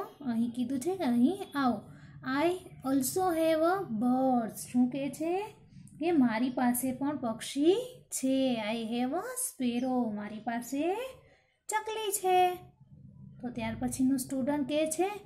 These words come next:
"I have a grapes. Do you have any fruits?" તો શું કહે છે તે, "મારી પાસે દ્રાક્ષ છે. તમારી પાસે એકે fruit છે?" તો student બીજો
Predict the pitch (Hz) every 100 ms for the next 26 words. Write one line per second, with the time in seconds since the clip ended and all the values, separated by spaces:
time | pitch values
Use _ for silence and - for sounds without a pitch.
0 | - _ 247 233 240 233 269 359 247 247
1 | 240 240 214 - - 254 233 247 262 254
2 | 254 277 285 311 339 - 240 240 359 -
3 | - - - _ _ _ _ _ _ 254
4 | 320 392 277 285 302 311 330 381 453 285
5 | 247 254 262 254 - 466 - 269 269 262
6 | 330 - - 294 320 349 - - - -
7 | - 240 262 269 247 277 254 302 277 330
8 | - 262 254 - - 226 285 480 - -
9 | _ _ _ - 240 - 226 240 233 226
10 | 254 269